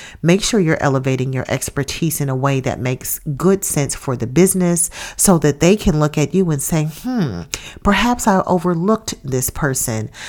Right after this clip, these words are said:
You never know what can happen unless you ask. Now, I also know that I have business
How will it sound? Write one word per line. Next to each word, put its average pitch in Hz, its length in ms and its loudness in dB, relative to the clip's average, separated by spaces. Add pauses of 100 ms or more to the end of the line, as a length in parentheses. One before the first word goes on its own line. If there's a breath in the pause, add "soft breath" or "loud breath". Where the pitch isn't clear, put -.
(120 loud breath)
You 214 180 4
never 226 440 2
know 190 300 2
what 147 280 0
can - 200 -6
happen 127 760 -4 (340 loud breath)
unless 156 460 2
you 135 180 0
ask. - 540 0 (500 loud breath)
Now, 175 240 4
I 175 140 6
also 185 380 2
know 127 400 -4 (400 loud breath)
that 170 100 0
I 170 40 4
have 180 240 2
business 185 360 2